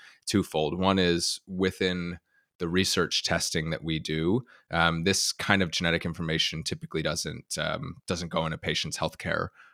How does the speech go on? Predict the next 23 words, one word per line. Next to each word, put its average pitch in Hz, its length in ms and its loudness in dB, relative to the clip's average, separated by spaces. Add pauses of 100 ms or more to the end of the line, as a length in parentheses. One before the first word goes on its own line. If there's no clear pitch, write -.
(120)
record, 76 640 -2
um, 80 220 0
and 73 160 -4
it's - 180 -4
not 80 280 0
a, 76 160 -2 (180)
a, 76 300 0 (340)
in - 80 -12
many 80 260 -10
cases, 80 220 -2
a 78 60 -4
clinical 80 340 -4
grade 76 320 -2
test, 95 300 6
so 85 100 0
we 82 160 -4
can 80 460 -4 (280)
avoid, 80 540 -6 (100)
um, 78 440 -4 (640)
a 113 40 0
lot 87 200 4
of 85 80 -8
these, - 380 -4